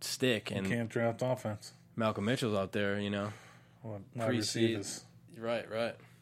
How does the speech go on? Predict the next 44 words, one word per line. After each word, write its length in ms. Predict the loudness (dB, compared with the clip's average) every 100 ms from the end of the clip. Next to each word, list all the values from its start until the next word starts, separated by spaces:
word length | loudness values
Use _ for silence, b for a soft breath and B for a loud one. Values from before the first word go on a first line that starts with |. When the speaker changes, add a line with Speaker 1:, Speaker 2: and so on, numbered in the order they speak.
| -20 B B B
Speaker 1:
Uh, 140 | 6 8
yeah, 240 | 8 6
as 100 | 6
far 240 | 6 6 6
as 140 | 6
that 200 | 4 4
trade, 440 | 4 4 4 2
uh, 220 | 2 0 -2 B B B B B
we 100 | 0
got 300 | 4 4 4
Jonathan 440 | 2 4 4 4 0
Cooper 500 | 4 4 4 0 2
and 180 | 2 2
a 60 | 2
twenty-second, 720 | 0 0 2 -2 0 -2 -2 -12 -8
twenty 320 | 2 4 4
sixteen 420 | 2 0 2 0
second 320 | 2 4 6 4
round 200 | 2 2
pick, 320 | 2 0 -6 b b b b b b -6
which 220 | -4 0
we 120 | 0
traded 800 | 0 0 4 6 6 4 0 -2
into 260 | 0 4 2
a 40 |
third 360 | 2 4 4 4
rounder 260 | 4 2
and 160 | 0 0
fourth 260 | 2 2 2
rounder. 220 | -2 -2
So 160 | 0
we 180 | 2 2
got, 340 | 4 4 4 2
essentially, 500 | 4 4 2 -2 0
we 220 | 0 2
got 340 | 4 2 0 -12 -10
Cooper 380 | 2 2 4 0
plus 400 | -2 0 0 0
Tooney 420 | -2 -2 -2 -4
and 160 | -6 -6
Malcolm 300 | -6 -8 -10
Mitchell. 180 | -2 2
Speaker 2:
Oh, 220 | 6 6
okay, 300 | 4 0 -6